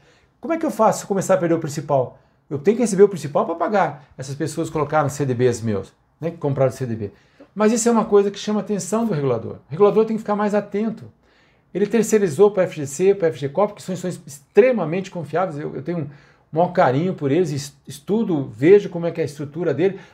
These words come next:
mas eu acho que sim, até há uns três anos atrás. Agora, como entrou um monte de bancos digitais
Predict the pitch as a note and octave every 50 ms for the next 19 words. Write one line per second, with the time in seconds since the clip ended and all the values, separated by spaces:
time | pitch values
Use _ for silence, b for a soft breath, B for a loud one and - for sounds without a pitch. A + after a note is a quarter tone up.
0 | B - F3+ F#3+ G3+ G#3 G3 G3+ G#3 G3+ - F#3 E3+ E3 - - - - F#3+ G#3
1 | A#3+ A3+ B B B B B B _ - E3+ - - - F3+ F#3+ G3+ G#3 G3 F#3+
2 | E3+ - - F#3 F#3+ F#3+ F3 C#3+ F3+ F#3+ F3 F#3 F#3 F#3 - E3+ D#3+ C#3 C3 C#3
3 | D3 F3+ F#3+ G3 F#3+ G3 G3 G3 F3 F3+ F#3+ F#3+ F#3 E3+ E3+ F#3+ A3 A#3+ B3+ A#3+
4 | A3+ G#3+ F3+ F#3+ D3+ C#3 E3 F#3 F#3+ F#3 F#3 F3 E3+ F3 D3 D3 C#3 - - D#3+
5 | F3 F3 E3 E3+